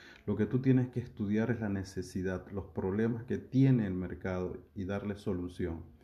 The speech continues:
Y a veces hay problemas que son tan sui generis, tan pequeños, y que con una solución que es global, es decir, que involucra a mucha gente, te puedes volver millonario. Entonces,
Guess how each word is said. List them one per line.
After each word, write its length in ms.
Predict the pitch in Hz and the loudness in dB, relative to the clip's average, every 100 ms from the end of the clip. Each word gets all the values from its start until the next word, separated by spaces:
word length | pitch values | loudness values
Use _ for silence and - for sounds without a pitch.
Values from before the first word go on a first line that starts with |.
| - - - - | -20 -20 -10 4
Y 100 | 117 | 6
a 60 | |
veces 220 | 131 139 | 8 6
hay 80 | 151 | 2
problemas 480 | 147 123 120 131 131 | 0 2 4 2 0
que 80 | 120 | -2
son 260 | 120 123 117 - | -2 -2 -2 -6
tan 280 | - 156 160 | -2 0 0
sui 180 | - 131 | 2 0
generis, 480 | 127 117 104 104 - | 2 2 2 0 0
tan 220 | 127 135 | 2 4
pequeños, 680 | 127 - 113 117 135 143 - - - - _ - | 2 2 2 4 4 0 -8 -20 -20 -20 _ -8
y 120 | 98 - | -8 -2
que 220 | 113 98 | 0 2
con 240 | 110 104 - | 2 0 2
una 280 | 139 175 170 | 2 2 0
solución 720 | 151 127 120 - 113 101 - | 2 2 2 4 4 2 -2
que 400 | - 95 - - | 0 0 0 -4
es 340 | 110 120 120 | -2 0 0
global, 480 | 104 107 98 98 107 | 4 4 6 4 2
es 60 | 110 | 2
decir, 260 | 104 110 | 0 -2
que 100 | - | -2
involucra 440 | 98 95 98 101 104 | 0 0 0 0 0
a 40 | |
mucha 300 | 101 110 113 | 0 0 -2
gente, 220 | 113 110 92 | -2 0 -2
te 140 | - | -4
puedes 240 | - 95 | -4 -2
volver 400 | 101 90 87 95 | 0 -2 -2 0
millonario. 600 | 95 90 85 76 78 85 98 - - - - | 0 0 0 0 -2 -4 -6 -12 -20 -20 -8
Entonces, 300 | 101 139 170 | 2 2 4